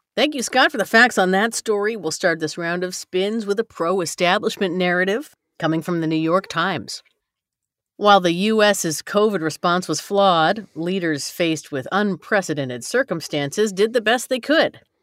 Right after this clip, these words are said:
As covid will likely not be the last pandemic, the government must use this as a learning experience to develop a streamlined course of action for the next time a deadly virus reaches its shores.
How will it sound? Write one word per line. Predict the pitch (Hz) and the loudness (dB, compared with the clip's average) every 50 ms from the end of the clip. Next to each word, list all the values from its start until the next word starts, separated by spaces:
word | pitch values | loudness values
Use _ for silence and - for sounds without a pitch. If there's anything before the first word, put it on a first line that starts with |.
| _ _ _ _ - | _ _ _ _ -14
As | 123 - | -14 -6
covid | - - 233 254 240 240 220 | 0 4 4 6 6 4 4
will | 220 226 220 202 | 4 2 2 4
likely | 170 165 208 247 240 240 214 | 4 4 2 4 0 -2 0
not | 190 190 240 - - | 2 2 0 0 0
be | 185 190 | -2 0
the | 156 151 | 0 2
last | 143 151 160 165 151 - - | 0 2 0 0 -2 -4 -8
pandemic, | 151 143 131 127 131 170 180 170 143 127 123 - _ - - - _ | -6 -6 -6 -4 -2 -2 -2 -2 -2 -6 -8 -10 _ -20 -20 -20 _
the | - 202 196 | -4 0 2
government | 226 208 208 208 208 190 151 | 2 2 4 2 0 0 2
must | 185 190 185 - - | 0 0 0 0 -4
use | 185 185 170 160 | -4 -4 -4 -4
this | 175 160 - | -6 -4 -4
as | 165 147 147 | -4 -4 -4
a | 147 | -4
learning | 143 156 170 175 180 180 170 156 | -4 -2 -2 -2 -2 -2 -4 -4
experience | 131 - - - 175 160 151 139 131 123 117 113 - | -8 -10 -10 -8 -6 -4 -4 -4 -6 -8 -10 -12 -12
to | - - | -14 -10
develop | 131 135 127 151 147 156 156 147 | -10 -6 -2 0 0 0 0 -2
a | 139 143 | -6 -10
streamlined | - - - 202 208 220 220 208 202 196 196 202 202 190 - | -10 -8 -6 -4 -2 -2 -2 -2 0 0 0 0 0 -2 -6
course | - - 202 208 202 - | -6 -4 -4 -4 -2 -4
of | 220 196 190 | -8 -8 -8
action | - 151 170 170 - - 151 123 | -10 -12 -12 -12 -10 -10 -10 -8
for | - 139 | -8 -6
the | 127 135 | -6 -4
next | 135 143 151 170 190 - - - | -4 -2 -4 -4 -4 -6 -12 -14
time | - - 151 143 143 151 - - | -8 -6 -6 -4 -4 -6 -6 -8
a | 185 | -10
deadly | 156 - 143 135 139 160 160 | -6 -6 -6 -6 -4 -8 -8
virus | 147 139 127 131 135 151 156 - - | -6 -6 -8 -6 -8 -10 -10 -10 -10
reaches | 143 143 135 - 165 151 - | -10 -10 -10 -10 -12 -12 -12
its | 165 - - | -14 -14 -10
shores. | - 233 233 233 175 117 104 - - - | -8 -6 -4 -4 -4 -6 -6 -10 -16 -20